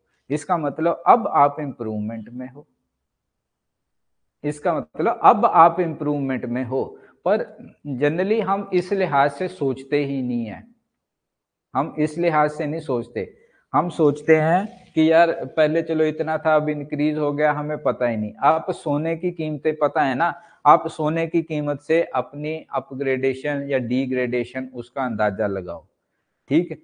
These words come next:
मुझे जी स-, हायर पैकेज मिल रहा है,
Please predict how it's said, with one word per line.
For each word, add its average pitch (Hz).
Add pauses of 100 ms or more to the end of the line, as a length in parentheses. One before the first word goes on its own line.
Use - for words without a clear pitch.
(140)
मुझे 143
जी 170
स-, 151
हायर 151
पैकेज 156
मिल 127
रहा 113
है, 104